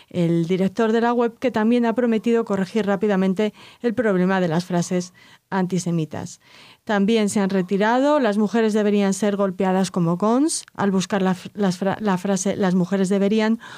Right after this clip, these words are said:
o "vienen los negros, crece el crimen", el crimen, al buscar la palabra "negros". Em,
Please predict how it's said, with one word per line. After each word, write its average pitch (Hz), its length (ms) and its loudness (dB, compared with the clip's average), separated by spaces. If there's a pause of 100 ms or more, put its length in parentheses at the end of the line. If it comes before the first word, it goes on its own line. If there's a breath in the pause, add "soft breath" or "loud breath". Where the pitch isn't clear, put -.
(140)
o 247 180 2
"vienen 277 320 2
los 214 160 2
negros, 190 400 2
crece 240 320 0
el 202 100 0
crimen", 214 480 0 (140)
el 214 260 0
crimen, 240 420 2 (300 loud breath)
al 247 160 0
buscar 240 340 0
la 220 160 2
palabra 190 460 0
"negros". 160 520 -4 (760 loud breath)
Em, 196 640 2